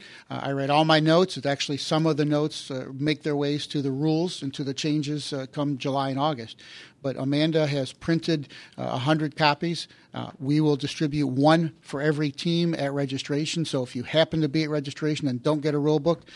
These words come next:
please see Amanda or Sarah a-, at the registration desk. Uh, we are making sure that every team has a rule book. Um, we hope that'll help you out. We hope that you can at least garner some information and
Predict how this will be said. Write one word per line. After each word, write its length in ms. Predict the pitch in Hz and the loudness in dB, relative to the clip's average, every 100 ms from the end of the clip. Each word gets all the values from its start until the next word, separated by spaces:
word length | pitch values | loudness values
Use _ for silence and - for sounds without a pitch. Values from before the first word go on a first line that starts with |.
| - - - | -20 -20 -8
please 280 | 156 156 151 | -2 0 0
see 160 | 165 | 0
Amanda 460 | 147 139 143 147 147 | 0 2 0 0 -2
or 240 | 151 135 | -2 -6
Sarah 580 | 127 - 165 156 143 156 - - - - | -4 0 4 4 4 0 -4 -20 -20 -10
a-, 220 | 127 - | -8 -6
at 160 | 143 135 | -4 -4
the 80 | 135 | -2
registration 560 | 143 127 143 151 147 | -2 -2 -2 -2 -2
desk. 360 | 139 123 117 - | -4 -4 -8 -10
Uh, 180 | 113 - - | -12 -10 -6
we 180 | 135 135 | -2 0
are 80 | |
making 300 | 131 143 135 | 0 0 -2
sure 200 | 139 151 | -4 -2
that 120 | 131 127 | -2 -2
every 180 | 143 147 | -2 -4
team 280 | - 147 | -2 -2
has 180 | 135 139 | 0 -2
a 80 | 127 | -2
rule 240 | 127 160 | 2 4
book. 320 | 151 156 151 - - - - | 6 2 0 -10 -20 -20 -10
Um, 180 | 123 120 - - | -10 -10 -14 -6
we 140 | 123 | -6
hope 280 | - 147 - | -2 -4 -2
that'll 240 | 139 131 | -2 -2
help 260 | 123 147 - | 0 -2 -2
you 140 | 139 | -2
out. 160 | 139 139 | 0 -2
We 100 | 135 | -2
hope 260 | 139 131 | -4 -4
that 140 | - - | -8 -6
you 180 | 139 139 | -4 -4
can 260 | - 147 | 0 0
at 100 | 131 | 0
least 380 | 135 151 - - - - | -2 -2 -2 -10 -20 -10
garner 320 | - 151 151 139 | 2 4 4 0
some 260 | - 170 | 2 4
information 760 | 165 - 156 151 151 - 160 147 - - | 2 0 0 0 0 0 0 0 -8 -14
and 400 | - 131 131 127 | -6 -4 -2 -4